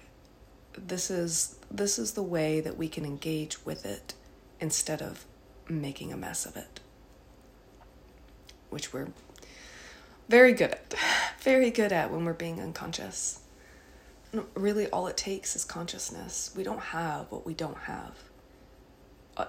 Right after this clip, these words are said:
everything is a learning process. Everything is a growing process.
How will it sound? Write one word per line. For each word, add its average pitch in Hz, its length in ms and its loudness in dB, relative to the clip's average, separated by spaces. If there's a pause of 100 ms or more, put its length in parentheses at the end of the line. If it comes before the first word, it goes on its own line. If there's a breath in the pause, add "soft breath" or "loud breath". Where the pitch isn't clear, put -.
everything 185 440 -2
is 170 140 -2
a 165 60 -4
learning 160 340 -4
process. - 540 -6
Everything 175 400 -6
is 165 160 -6
a - 20 -12
growing 170 380 -8
process. - 680 -8